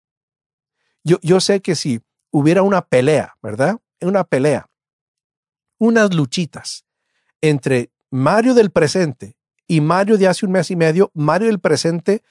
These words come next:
haría garras <laughs> al Mario del pasado. Lo sé, he crecido. Esa comparación es válida. Y a la vez, yo, yo estoy visualida-, visualizando con respecto al jiu-jitsu, a esto de, de las luchitas, ¿dónde quiero estar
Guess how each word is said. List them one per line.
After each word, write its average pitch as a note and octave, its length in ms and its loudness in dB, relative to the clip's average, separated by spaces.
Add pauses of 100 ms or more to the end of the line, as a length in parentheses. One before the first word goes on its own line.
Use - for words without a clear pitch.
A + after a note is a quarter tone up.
(280)
haría C#3 300 2
garras C3 840 -2
<laughs> - 580 -20
al D#3 160 0
Mario C#3+ 240 0
del C3+ 140 0
pasado. G#2 540 -4
Lo F3+ 160 0
sé, A3+ 220 0 (240)
he D#3+ 120 -2
crecido. E3+ 460 -2 (180)
Esa B2+ 260 -2
comparación C3+ 560 -4
es A2+ 60 -6
válida. D#3 360 -4 (260)
Y C3+ 140 -4
a B2+ 60 0
la C3+ 120 4
vez, G3 280 4 (240)
yo, E3+ 340 2
yo E3+ 200 2
estoy - 260 -2
visualida-, D#3+ 640 -4
visualizando D3 680 -2
con B2+ 140 -6
respecto D#3 360 -4
al E3+ 80 0
jiu-jitsu, C#3 640 -6
a G2+ 100 -6
esto D3 220 -4
de, C3 160 -4
de A#2+ 140 -10
las G2 160 -12
luchitas, C3 600 -4 (640)
¿dónde G#3+ 420 0
quiero G#3 280 -2
estar G#3 680 -8